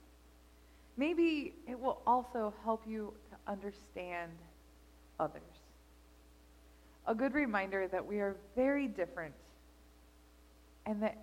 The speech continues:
everyone is so important in the body of Christ. Each of us have this very unique gift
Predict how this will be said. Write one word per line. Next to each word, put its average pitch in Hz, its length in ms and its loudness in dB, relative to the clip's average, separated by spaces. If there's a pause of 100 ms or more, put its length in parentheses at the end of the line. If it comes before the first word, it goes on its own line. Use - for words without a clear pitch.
(140)
everyone 220 800 2 (460)
is 220 160 -4 (180)
so 330 220 0
important 240 560 -4 (380)
in 202 120 -8
the 196 80 -2
body 175 320 2
of 165 80 -2 (160)
Christ. - 200 -10 (1500)
Each 233 200 -4
of 220 120 2
us 175 240 6 (800)
have 214 240 6
this 175 160 -4 (800)
very 220 280 4 (100)
unique 190 600 -8 (1040)
gift 202 220 -2